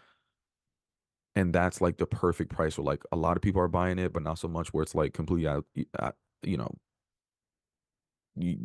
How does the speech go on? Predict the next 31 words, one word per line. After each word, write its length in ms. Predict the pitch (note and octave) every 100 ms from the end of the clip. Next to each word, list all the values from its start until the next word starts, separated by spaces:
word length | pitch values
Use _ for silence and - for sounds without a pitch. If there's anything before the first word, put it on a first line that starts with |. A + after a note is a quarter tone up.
| -
running 300 | F2+ F2+ F#2
out 100 | F2+
of 60 |
inventory, 600 | F2+ F2+ E2+ F#2+ E2+ E2+ E2+
right? 260 | E2+ E2
So 100 | -
there's, 420 | E2 D#2+ D#2 - - _ _ _ _ _ _ _ -
there's, 300 | G#2 F#2 - _ _ _ _ _ _ _ _ _ _ _ _ _ _ _
there, 280 | F#2+ G#2 G#2
there's 340 | - G#2+ G2+ F#2
a 180 | F2 - _
exercise 720 | - B2+ - A2 - F2 E2+ E2
that, 200 | D2+ - - _
that 200 | F2 D#2+ -
I 220 | D#2 D#2 D#2 - _
do 560 | - G2 F#2 A1+ G1+ - - _ _ _ _ _ _ -
and 140 | F2
I'm 160 | D#2 G1+
comfortable 580 | - - A#2+ - E2 C2+
with. 380 | G1+ G1+ - -
Like, 160 | - G2
I'm 120 | A#2
comfortable 600 | A2+ - C3+ D#3+ C#3 A2+
with 160 | G2 - _
putting 260 | A#2 A2 G#2+
it 120 | F#2+
out 260 | D#2+ D#2+ -
at 80 | C#2
a 60 |
hundred 300 | - E2+ D#2
dollars 500 | C2+ G1+ G1+ G1+ -